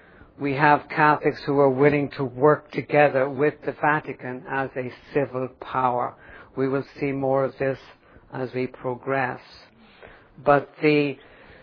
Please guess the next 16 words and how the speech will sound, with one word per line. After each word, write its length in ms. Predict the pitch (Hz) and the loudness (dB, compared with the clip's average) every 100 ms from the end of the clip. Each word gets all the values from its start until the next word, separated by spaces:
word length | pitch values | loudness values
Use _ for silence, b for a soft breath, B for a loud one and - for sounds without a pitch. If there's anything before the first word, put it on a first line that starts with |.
| B _ | B _
Catholic 460 | 175 190 190 185 - | 6 8 8 2 2
Church 320 | 185 165 - | 4 4 2
made 240 | 156 156 | 0 4
this 180 | 156 143 - - | 2 2 -4 -4
deal, 300 | 156 156 151 | 2 2 2
and 160 | 147 139 | 0 0
there 100 | 139 | 0
were 160 | 143 | 0
to 120 | - | -2
be 120 | 139 135 | -6 -2
many 380 | 139 151 151 | 0 2 2
more 380 | 143 139 143 143 | -2 -2 0 0
concordats, 920 | - 147 135 - 147 151 147 139 131 | -2 -8 -8 -8 2 4 6 4 0
as 160 | 135 123 | -4 -4
we 140 | 139 127 | -4 -2
will 200 | 131 | -4